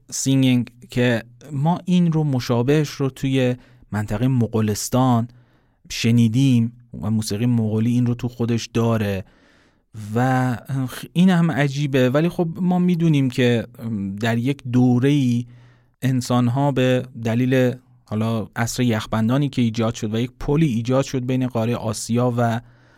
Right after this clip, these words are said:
آمریکا، از طرف شرق آسیا، شمال شرقش به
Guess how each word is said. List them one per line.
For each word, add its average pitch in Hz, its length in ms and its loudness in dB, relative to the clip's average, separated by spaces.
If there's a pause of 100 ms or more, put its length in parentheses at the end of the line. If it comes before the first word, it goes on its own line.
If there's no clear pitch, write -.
(140)
آمریکا، 120 840 2 (500)
از 104 200 -8
طرف 113 380 -4
شرق 123 480 -2
آسیا، 104 640 -4 (720)
شمال 104 280 -6
شرقش 117 580 -2
به 110 380 -2